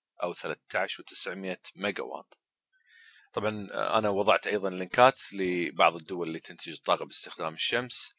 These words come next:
تستطيع تعرف شنو هذه الدول وتشوف إيش كثر إنتاجها للطاقة.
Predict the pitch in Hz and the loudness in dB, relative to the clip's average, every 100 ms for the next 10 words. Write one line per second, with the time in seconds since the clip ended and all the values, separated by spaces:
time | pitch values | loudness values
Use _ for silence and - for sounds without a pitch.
0 | - - - - 90 71 - 85 87 - | -12 -8 -8 -4 -4 -4 0 0 0 -8
1 | - - - 90 78 73 - 90 95 95 | -16 -14 -12 -10 -10 -10 -8 -2 -2 -2
2 | - - - 90 - - - - 101 95 | -8 -16 -14 -12 -14 -16 -12 -10 -4 -4
3 | - 87 92 87 87 - - 73 - 71 | -6 -8 -6 -4 -6 -8 -2 -2 -2 -12